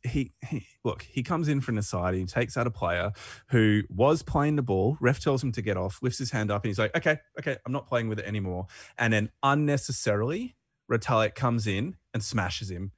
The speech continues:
from the side when Hooper doesn't even see him coming. So it's a pretty dog shot. Like, it's a pretty cheap shot that Retallick does.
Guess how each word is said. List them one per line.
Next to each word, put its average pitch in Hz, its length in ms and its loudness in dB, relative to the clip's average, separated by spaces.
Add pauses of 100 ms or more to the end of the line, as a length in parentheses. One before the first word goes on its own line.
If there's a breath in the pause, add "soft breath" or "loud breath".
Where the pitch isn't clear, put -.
(140)
from 110 340 4
the 98 40 0
side 95 560 2
when 98 440 0
Hooper 104 180 -2
doesn't 95 260 -2
even 90 180 -4
see 90 120 -6
him 87 120 -8
coming. - 320 -10 (500 loud breath)
So 127 460 6 (300)
it's 165 200 2
a 160 40 0
pretty 226 340 0 (100)
dog 92 280 -2
shot. 131 380 0 (220)
Like, 135 240 0 (400)
it's 135 260 -2
a 151 40 -4
pretty 196 240 -2
cheap - 340 -2
shot - 320 -4
that 95 100 -2
Retallick 90 420 -4
does. 98 500 -2